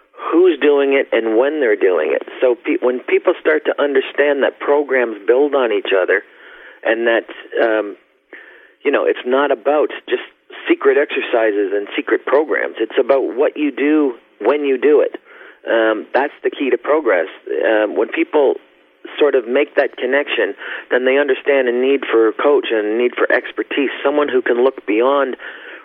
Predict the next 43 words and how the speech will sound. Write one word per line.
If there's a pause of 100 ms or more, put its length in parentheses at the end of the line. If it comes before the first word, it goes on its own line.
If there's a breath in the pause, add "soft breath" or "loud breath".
right
now, (140)
but
include
right
now, (440 loud breath)
and (160)
also
for
that
specific
person.
So (380 loud breath)
coaching
is
a
little
more
complicated.
Uh,
you
know,
as
I
always (100)
say, (560 loud breath)
easy
to
be
a
trainer. (420 loud breath)
Uh,
it's
a
much
different
skill
to
be
a
coach. (500 loud breath)
Um, (200)
so,